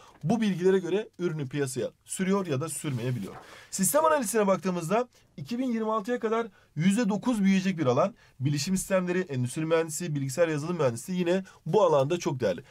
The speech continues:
Hem hocam sayısaldan gidiyorsunuz diyelim. Esasında bu dediğim ba-, bölümlerden illaki mühendis olmadan da yapabilirsiniz ama birazcık sayısal bilgi gerekiyor.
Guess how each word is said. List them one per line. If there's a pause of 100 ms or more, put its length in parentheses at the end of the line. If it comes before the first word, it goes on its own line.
(140)
Hem
hocam
sayısaldan
gidiyorsunuz
diyelim. (540)
Esasında
bu
dediğim
ba-,
bölümlerden (240)
illaki
mühendis
olmadan
da
yapabilirsiniz
ama
birazcık
sayısal
bilgi
gerekiyor.